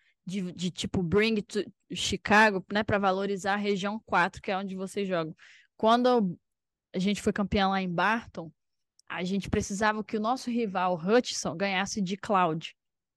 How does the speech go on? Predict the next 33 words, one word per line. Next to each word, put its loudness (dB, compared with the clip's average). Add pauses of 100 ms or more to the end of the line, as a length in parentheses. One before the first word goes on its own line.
(160)
pra -6
gente -8
ser -2
campeão, -2
se -10
a -2
gente -4
ganhasse 2
o -10
nosso -4
jogo. -2 (340)
Então -4
a 4
gente 4
pediu 4
pro, 4
pro 0
nosso 4
rival, 6
"Pô, 4 (640)
pô, 6
Hutch, 2
ganha 0
aí -2
pra -6
gente -4
ser 2
campeão." -2
E 0
os -4
caras 2
não -8
ganharam. -2